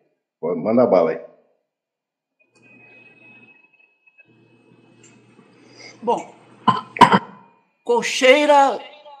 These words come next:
Speaker 2: Cocheira Ramos, eu acho o nome, né? Não, não, Cocheira Ch-, Ch-, Chamo Taritori. Mentor, é o seguinte, ela, é, ele pergunta:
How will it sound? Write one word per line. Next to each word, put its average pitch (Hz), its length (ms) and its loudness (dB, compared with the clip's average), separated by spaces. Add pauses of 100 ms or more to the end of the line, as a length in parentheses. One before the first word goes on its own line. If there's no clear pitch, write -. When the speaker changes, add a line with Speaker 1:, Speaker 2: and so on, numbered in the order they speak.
(460)
Speaker 2:
Cocheira 240 680 -4
Ramos, 170 560 -6
eu 147 160 -6
acho 135 300 -14
o 147 40 -12
nome, 131 300 -14
né? 196 300 -8 (1600)
Não, 170 220 -6
não, 131 180 -8
Cocheira 190 600 -2
Ch-, - 300 -14 (140)
Ch-, - 320 -12
Chamo 226 720 -6 (680)
Taritori. 190 920 -4 (1500)
Mentor, 233 640 0 (680)
é 247 80 -4
o 254 60 -4
seguinte, 160 420 -4
ela, 233 180 -2 (300)
é, 170 840 -2 (1400)
ele 285 200 0
pergunta: 190 580 -2